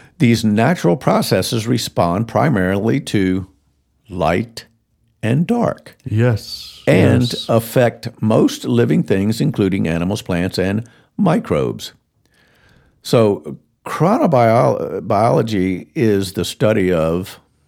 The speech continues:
Speaker 1: circadian rhythms. So one example of a light-related circadian rhythm is sleeping at night.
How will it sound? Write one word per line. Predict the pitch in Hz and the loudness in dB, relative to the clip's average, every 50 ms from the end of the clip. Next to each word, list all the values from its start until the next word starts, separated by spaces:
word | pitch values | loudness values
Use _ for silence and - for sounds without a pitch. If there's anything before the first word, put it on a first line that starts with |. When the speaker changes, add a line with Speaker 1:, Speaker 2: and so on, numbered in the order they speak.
| _ _ _ _ _ _ _ _ | _ _ _ _ _ _ _ _
Speaker 1:
circadian | - - - 104 - 107 90 82 78 76 90 | -10 -8 -6 -2 0 0 0 0 0 0 2
rhythms. | 107 117 95 64 57 - - - - - | 2 2 2 2 -2 -6 -10 -10 -10 -4
So | - - 95 | -2 0 0
one | 87 82 92 135 208 | 0 0 0 0 0
example | 302 180 110 110 101 92 110 - 104 98 87 | 0 0 0 0 0 0 0 -2 -2 -2 0
of | 87 87 87 78 - - _ _ - - - _ _ _ _ - - - _ _ - _ _ _ - | 0 0 -2 -4 -6 -14 _ _ -20 -20 -20 _ _ _ _ -20 -20 -20 _ _ -20 _ _ _ 0
a | - 113 101 | 2 2 2
light-related | 90 104 113 120 143 170 - - 123 131 127 113 104 98 95 95 104 95 | 2 2 2 4 4 2 0 0 0 2 2 4 4 2 2 0 0 -2
circadian | - 98 - - 92 90 87 90 92 | -4 -4 -2 0 0 0 0 0 0
rhythm | 85 87 82 87 98 104 | 0 0 0 0 0 0
is | 98 90 90 - - - _ _ _ _ _ _ _ | 0 -2 -4 -6 -12 -16 _ _ _ _ _ _ _
sleeping | - - - - 123 117 107 113 120 110 107 117 123 | -14 -10 -4 0 2 2 2 2 0 0 2 2 2
at | 131 139 | 2 2
night. | - 160 143 - - - - | 0 0 0 -2 -4 -8 -14